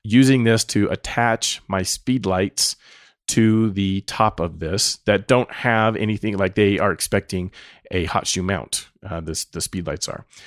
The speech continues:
So there's other ways to solve this problem too with, with getting flashes onto tripods, but this is a really inexpensive one. Thirteen dollars, the Frio V two Universal Locking Cold Shoe Mount. And I,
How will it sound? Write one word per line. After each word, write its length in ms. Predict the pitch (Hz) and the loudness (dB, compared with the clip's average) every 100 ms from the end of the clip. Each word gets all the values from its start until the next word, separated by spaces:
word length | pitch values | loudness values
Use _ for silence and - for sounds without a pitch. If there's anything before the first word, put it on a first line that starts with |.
| - - | -20 -4
So 100 | 123 | 2
there's 180 | 156 139 | 4 6
other 200 | 156 151 | 6 8
ways 200 | 143 - | 6 4
to 60 | |
solve 240 | 127 127 120 | 2 4 4
this 120 | 117 | 2
problem 380 | 120 110 107 110 | 2 2 2 0
too 300 | - 101 117 | 2 4 4
with, 360 | 104 98 - | 2 0 -6
with 160 | 104 92 | -6 0
getting 240 | 104 95 | 0 0
flashes 420 | 95 98 98 101 | 2 0 2 0
onto 280 | 92 90 - | -2 -4 -6
tripods, 440 | - 92 90 90 95 | -2 -2 0 -2 0
but 160 | 110 | -2
this 200 | 139 151 | 0 2
is 120 | 151 | 2
a 80 | 135 | 2
really 380 | 127 147 143 127 | 2 4 4 4
inexpensive 580 | 120 - 139 135 117 104 | 0 0 0 0 -2 -4
one. 220 | 85 78 - - - _ | -6 -8 -14 -20 -20 _
Thirteen 400 | - 123 - 143 | 2 2 4 4
dollars, 640 | 127 123 135 151 - - - | 4 4 4 2 -2 -4 -6
the 100 | 117 | -4
Frio 520 | 104 - 127 127 135 123 | -4 0 4 6 6 6
V 240 | 117 120 | 2 -2
two 260 | - 117 110 | 0 2 4
Universal 720 | 107 107 104 107 107 104 95 | 2 0 2 2 2 0 2
Locking 460 | 98 104 110 107 101 - _ _ | 2 0 -2 -6 -8 -16 _ _
Cold 460 | - 113 110 104 - | -2 2 4 2 -2
Shoe 460 | - 101 98 95 - | -2 0 0 -2 -4
Mount. 440 | 87 76 65 - | -8 -10 -10 -14
And 160 | 85 82 | -12 -10
I, 220 | 85 - | -10 -10